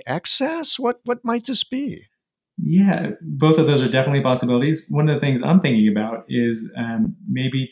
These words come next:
Speaker 2: to supplement the kidney, like we were talking about before, that's more self-love. It sounds like everything's going out for her. Money, love, everything like that. So sometimes, um, especially that type of patient,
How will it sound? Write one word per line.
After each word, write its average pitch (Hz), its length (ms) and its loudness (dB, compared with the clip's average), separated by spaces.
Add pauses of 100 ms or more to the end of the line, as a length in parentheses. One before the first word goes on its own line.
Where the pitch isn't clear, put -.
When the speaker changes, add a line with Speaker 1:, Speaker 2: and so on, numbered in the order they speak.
Speaker 2:
to 120 200 0
supplement 120 460 0
the 110 100 -4
kidney, 110 560 0
like 113 140 -2
we 113 80 0
were 117 80 0
talking 117 240 0
about 110 180 4
before, 120 360 -2
that's 113 260 -4
more 113 140 2
self-love. 110 680 -2
It 120 100 -16
sounds 135 160 0
like 120 140 0 (120)
everything's 131 480 2
going 107 260 0
out 110 220 0
for 104 80 -12
her. 98 220 -8 (200)
Money, 120 600 4
love, 120 420 2
everything 117 360 2
like 110 220 0
that. 113 240 -2 (320)
So - 200 -4
sometimes, 127 800 4
um, 110 400 -6 (260)
especially 131 360 -4
that 117 180 -4
type 117 160 -8
of 107 60 -6
patient, 120 440 -2